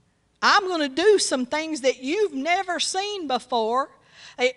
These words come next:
'cause if you could think of it, and ima-, if you'd seen it before, you could think about it and imagine it, couldn't you? And boy, the first time he does something new, it's like, "Oh my God, I don't know if that's God." And you know, <laughs>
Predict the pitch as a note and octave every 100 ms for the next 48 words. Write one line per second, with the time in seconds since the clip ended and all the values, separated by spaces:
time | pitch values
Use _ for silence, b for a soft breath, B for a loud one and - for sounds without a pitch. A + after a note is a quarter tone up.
0 | - C#4+ C4 C4+ B3 E4 A#4 F4 B3 _
1 | _ - G#4+ - D#4 C#4 G#3 C#4+ B3+ B3+
2 | C#4 F4 C4+ B3+ G4+ C5 E4 B4 C#5 -
3 | D#4+ F#4+ D#4+ - G#4 C#4 C4+ D4+ C#4 D4
4 | D#4 D#4 F#4 G4 B3 G3 F3 - D4 F#3
5 | - _ _ _ _ b b b b b
6 | b A#3 A#3 A#3+ F4 E4+ - D#4+ D#4 E4
7 | D#4 D4 D4+ C#4 C4+ C#4+ C4+ A#3+ C#4 A#3
8 | G3+ G#3 A3 G#3+ G3+ G#3+ G#3+ A3+ G3 -
9 | G#3+ - F#3 D3 - _ _ _ _ _
10 | b b b b b A#3+ B3+ D4+ D#4 D4+
11 | - C4+